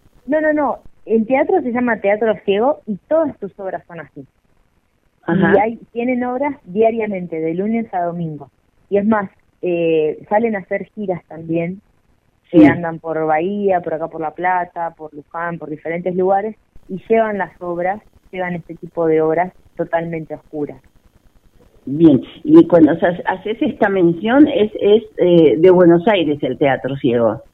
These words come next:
Speaker 1: Sí, es el de Buenos Aires, sí. Está en
Speaker 2: Ajá.
Speaker 1: Palermo el buen-, eh, el teatro.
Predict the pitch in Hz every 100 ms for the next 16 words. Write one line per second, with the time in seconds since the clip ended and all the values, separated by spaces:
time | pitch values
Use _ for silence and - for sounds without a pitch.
0 | _ - 190 175 175 185 202 190 180 175
1 | 165 156 160 147 135 - 147 139 - 156
2 | 180 180 175 143 156 165 160 151 147 147
3 | 143 143 151 147 143 143 139 _ _ _
4 | - 156 151 147 139 -